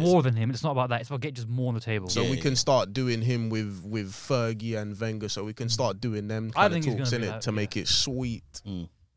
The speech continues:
Speaker 3: So just to try and get some quick confirmation. Oh,
Speaker 2: Another
Speaker 3: yeah, they
Speaker 2: ch-,
Speaker 3: did
Speaker 2: another,
Speaker 3: cross over. They did
Speaker 2: another,
Speaker 3: cross over at Bayern
Speaker 2: another,
Speaker 3: Munich.
Speaker 2: another Champions League would be nice for them, though. I reckon, I reckon you lot might do
Speaker 3: Yeah,
Speaker 2: it.
Speaker 3: if
Speaker 2: I'm
Speaker 3: we
Speaker 2: not
Speaker 3: get
Speaker 2: gonna,
Speaker 3: seven,
Speaker 2: I ain't
Speaker 3: bro,
Speaker 2: gonna
Speaker 3: that's
Speaker 2: lie,
Speaker 3: crazy.
Speaker 2: I ain't gonna lie to you, lot might do it.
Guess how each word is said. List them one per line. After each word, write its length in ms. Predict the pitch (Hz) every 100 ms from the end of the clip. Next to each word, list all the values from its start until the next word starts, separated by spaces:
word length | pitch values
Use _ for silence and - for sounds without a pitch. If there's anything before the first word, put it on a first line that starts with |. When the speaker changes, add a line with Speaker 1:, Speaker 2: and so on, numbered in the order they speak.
| _ _
Speaker 3:
So 360 | - 107 90 80 - - - _ _
just 220 | 104 -
to 80 | -
try 140 | 101
and 60 | 95
get 100 | 92
some 120 | 95
quick 180 | - -
confirmation. 540 | 107 - 101 110 -
Oh, 100 | -
Speaker 2:
Another 120 | 160 196
Speaker 3:
yeah, 60 |
they 100 | 165
Speaker 2:
ch-, 40 | 165
Speaker 3:
did 60 |
Speaker 2:
another, 160 | 117 131 131
Speaker 3:
cross 20 |
over. 200 | 123 92
They 40 | 85
did 40 | -
Speaker 2:
another, 220 | - -
Speaker 3:
cross 80 | -
over 180 | 123 101
at 60 | 85
Bayern 20 |
Speaker 2:
another, 160 | 98 127
Speaker 3:
Munich. 160 | 92 85
Speaker 2:
another 280 | 98 120 113
Champions 440 | 117 113 110 98
League 160 | 117 120
would 120 | 90
be 100 | 87
nice 300 | 90 98 120
for 120 | -
them, 180 | 98 78
though. 100 | 78
I 80 | 80
reckon, 400 | 117 120 117 95 -
I 20 |
reckon 240 | 120 - -
you 100 | -
lot 160 | -
might 180 | - -
do 100 | -
Speaker 3:
Yeah, 80 | 85
Speaker 2:
it. 20 |
Speaker 3:
if 60 | 80
Speaker 2:
I'm 60 | -
Speaker 3:
we 20 |
Speaker 2:
not 40 | 131
Speaker 3:
get 60 |
Speaker 2:
gonna, 40 | 139
Speaker 3:
seven, 260 | - 117 101
Speaker 2:
I 80 |
ain't 80 | 131
Speaker 3:
bro, 80 | 147
Speaker 2:
gonna 80 | 147
Speaker 3:
that's 40 |
Speaker 2:
lie, 120 | 151
Speaker 3:
crazy. 220 | 104 98 98
Speaker 2:
I 40 |
ain't 60 | 123
gonna 140 | 139
lie 200 | 139 69 -
to 160 | -
you, 80 | -
lot 100 | -
might 220 | 98 90
do 120 | 101
it. 100 | 101